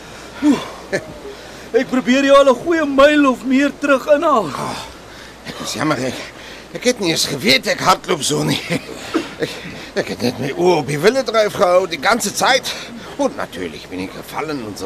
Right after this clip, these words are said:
Speaker 2: weiter, maar, aber, eh, ik kon niet dat een paar skrapen en stampen me keer niet.
Speaker 1: <laughs> Ja, ik moet zeggen,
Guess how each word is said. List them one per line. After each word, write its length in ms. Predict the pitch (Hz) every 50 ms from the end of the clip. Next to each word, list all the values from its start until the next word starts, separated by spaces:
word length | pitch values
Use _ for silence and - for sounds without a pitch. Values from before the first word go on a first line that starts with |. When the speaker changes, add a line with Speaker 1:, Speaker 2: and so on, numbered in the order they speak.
| 85
Speaker 2:
weiter, 220 | 85 90 95 - 110
maar, 180 | 123 139 147
aber, 160 | 160 160 - -
eh, 480 | 127 123 - - - - - 147 143
ik 100 | 156 -
kon 140 | - 196 214
niet 140 | 202 175 139
dat 160 | 160 160 156
een 100 | 156 -
paar 200 | - 170 156 135
skrapen 600 | - - - - - 160 170 165 - - 131 113
en 60 | 104
stampen 480 | - - - - 170 190 175 151 151 156
me 120 | 143 135
keer 300 | - - 175 190 196 180 -
niet. 180 | 240 214 -
Speaker 1:
<laughs> 1080 | 190 196 - - - - - 233 - - - 220 285 - - - - - - - - - 494
Ja, 120 | 277 247
ik 300 | - - - - - -
moet 180 | 226 233 247 -
zeggen, 280 | 254 269 247 170 98